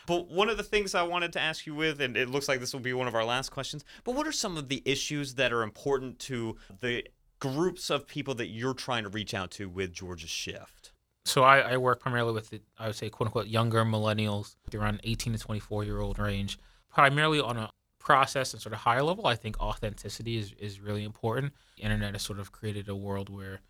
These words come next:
Speaker 2: you can Google so many things, you can research so many things. So, and before, when, when a politician was at a town hall meeting and they were talking, doing their talking points, you couldn't sit there and Google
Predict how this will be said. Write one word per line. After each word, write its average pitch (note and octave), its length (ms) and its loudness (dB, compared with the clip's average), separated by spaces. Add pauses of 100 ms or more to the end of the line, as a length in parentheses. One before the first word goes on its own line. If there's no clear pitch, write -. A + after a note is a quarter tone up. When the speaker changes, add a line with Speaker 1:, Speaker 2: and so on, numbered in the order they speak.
(440)
Speaker 2:
you G#2 140 -4
can G2+ 480 -2 (160)
Google B2+ 320 6
so B2+ 140 2
many A#2+ 160 4
things, A2+ 260 -2
you G#2+ 60 -4
can G#2+ 120 -4
research A#2 300 0
so A#2+ 80 -2
many A2+ 140 -2
things. A2 180 -2
So, G2+ 260 -2 (200)
and D3 280 6
before, D3 800 6 (500)
when, C3 280 0 (140)
when B2+ 120 4
a A#2+ 40 0
politician B2+ 600 2
was A2+ 160 2
at A2 100 2
a G#2+ 60 -2
town B2 240 0
hall A2+ 220 2
meeting A2 260 4
and G#2 80 -2
they A2+ 80 2
were G#2+ 80 0
talking, A2 460 -2
doing A2+ 180 2
their A2+ 80 2
talking G#2+ 400 -4
points, G2+ 400 -6 (320)
you C3+ 100 2
couldn't C3+ 400 4
sit - 220 2
there A#2 140 4
and G#2+ 100 0
Google G#2+ 420 0